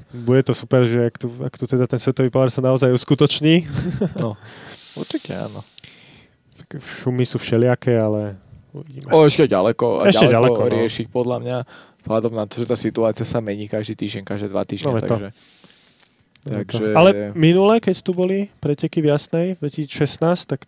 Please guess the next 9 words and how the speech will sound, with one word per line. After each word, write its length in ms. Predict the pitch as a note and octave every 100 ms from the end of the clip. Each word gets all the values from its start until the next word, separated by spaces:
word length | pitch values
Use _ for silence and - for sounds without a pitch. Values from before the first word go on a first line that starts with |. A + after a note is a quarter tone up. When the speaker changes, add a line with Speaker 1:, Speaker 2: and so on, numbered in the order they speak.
| _
Speaker 1:
to 100 | C3+
boli 180 | C3 B2+
pekné 300 | A#2+ - A#2
preteky. 460 | A#2 A2 A#2+ B2+ A2 _ _ _ _ _ _ _ _ _ _ _ _ _ _ _ _ -
Ešte 160 | - B2
Veronika 400 | C3 C3 B2 B2
Velez-Uzulová 720 | B2 A#2 A#2+ B2 A#2+ A#2+ A#2+
jazdila. 480 | A#2+ A#2+ B2 C#3 C3+ _ _ _ _ _ _ _ _ _ _ _ _ _ _ -
A 120 | C3